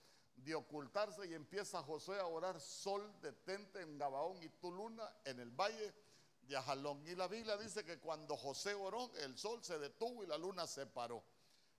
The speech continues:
Pero, pero mire usted que lo que, lo que hizo fue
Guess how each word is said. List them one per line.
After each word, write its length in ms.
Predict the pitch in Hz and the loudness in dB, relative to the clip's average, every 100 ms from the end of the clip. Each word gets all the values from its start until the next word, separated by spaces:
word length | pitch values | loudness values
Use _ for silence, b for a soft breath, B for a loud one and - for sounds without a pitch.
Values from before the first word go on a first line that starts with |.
| - | -10
Pero, 360 | 151 151 151 151 | -4 -2 -2 0
pero 220 | 160 156 | -2 0
mire 220 | 175 208 | -2 -4
usted 280 | 185 202 190 | 0 0 0
que 120 | 180 | -4
lo 260 | 156 143 - | -2 -2 -2
que, 320 | 143 127 131 | -2 -2 -4
lo 240 | 143 143 - | -4 -4 -2
que 200 | 143 151 | -4 -2
hizo 280 | 202 202 | -2 -2
fue 260 | 180 165 | -4 -4